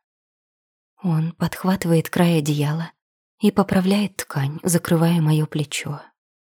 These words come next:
Потом он молча разворачивается и идет к двери. Я неотрывно смотрю на его мощный силуэт и почему-то чувствую не облегчение, а тоску. «Куда ты улетаешь?»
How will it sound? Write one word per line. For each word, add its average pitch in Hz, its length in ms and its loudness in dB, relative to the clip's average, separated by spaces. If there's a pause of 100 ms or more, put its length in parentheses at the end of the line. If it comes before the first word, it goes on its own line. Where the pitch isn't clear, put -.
(140)
Потом 170 500 -4
он 180 160 6
молча 190 360 4
разворачивается 165 840 0
и 190 300 2
идет 190 280 0
к - 100 0
двери. 151 460 -4 (640)
Я 170 160 4
неотрывно 165 560 4
смотрю 170 380 4
на 170 120 10
его 170 140 6
мощный 170 340 4
силуэт 180 500 -4 (480)
и 202 100 -4
почему-то 208 600 -4
чувствую 180 460 0
не 180 140 6
облегчение, 180 720 0 (440)
а 180 100 -6
тоску. - 500 -8 (1400)
«Куда 214 340 6
ты 226 160 6
улетаешь?» 208 680 4